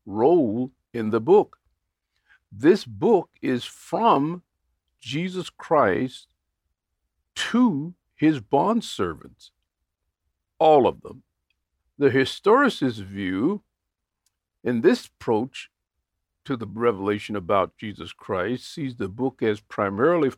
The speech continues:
prophetic in nature and fulfilled in chronological order down through the ages.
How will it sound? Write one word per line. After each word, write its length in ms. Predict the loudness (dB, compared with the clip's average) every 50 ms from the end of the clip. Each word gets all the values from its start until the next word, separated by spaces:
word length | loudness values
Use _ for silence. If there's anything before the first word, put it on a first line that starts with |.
| _ _
prophetic 720 | _ 0 0 0 0 -4 -14 -2 2 2 2 2 0 _ -6
in 220 | -8 -6 -6 -2 0
nature 440 | 0 0 0 -2 -6 -6 -6 -6
and 260 | -4 -4 -6 -6 -6 -6
fulfilled 840 | -6 -8 -8 -8 -18 -20 -14 -10 -4 2 4 4 4 4 2 -2 -8 _ _ _ _ _ _ _ _ _ _
in 220 | -10 -8 -8 -10 -12 _ -18
chronological 920 | -8 -2 0 0 0 2 0 0 2 2 2 0 -2 -8 -4 -4 -4 -2
order 340 | -2 -4 -4 -4 -2 -2 -2
down 560 | -4 -4 -4 -2 2 2 2 2 2 0 -2
through 460 | -6 _ -10 -10 -8 -8 -8 -8 -10 -10
the 200 | -10 -10 -10 -6 -4
ages. 640 | -2 -2 -2 -2 -4 -10 -12 -16 -18 -18 -20 _